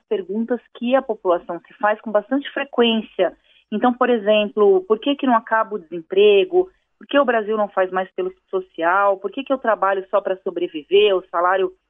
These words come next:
não dá pra, pra você, né, eh, eh, comprar, um, agregar patrimônio, né, à sua vida, é só pra pagar as contas mesmo, muitas vezes não dura até o fim do mês.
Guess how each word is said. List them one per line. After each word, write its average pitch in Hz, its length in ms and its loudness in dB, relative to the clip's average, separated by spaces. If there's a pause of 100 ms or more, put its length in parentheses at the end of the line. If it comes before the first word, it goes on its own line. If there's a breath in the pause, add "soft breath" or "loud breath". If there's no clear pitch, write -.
(280)
não 202 160 -2
dá 185 180 0
pra, 165 560 -2
pra 175 100 -6
você, 185 380 -8
né, 196 380 -2 (160)
eh, 147 460 -6 (580)
eh, 92 280 -6
comprar, 196 680 0
um, 156 580 -8
agregar 190 440 -2
patrimônio, 190 800 -2
né, 196 240 0
à 170 140 -8
sua 160 180 -2
vida, 190 520 -4
é 175 160 -2
só 202 80 0
pra 202 160 -2
pagar 180 340 0
as - 120 -10
contas 190 400 -6
mesmo, 180 340 -2
muitas 185 260 -4
vezes 180 200 2
não 185 100 -4
dura 180 220 2
até 180 160 -2
o 165 60 -4
fim 180 120 -6
do 160 160 -8
mês. 208 480 0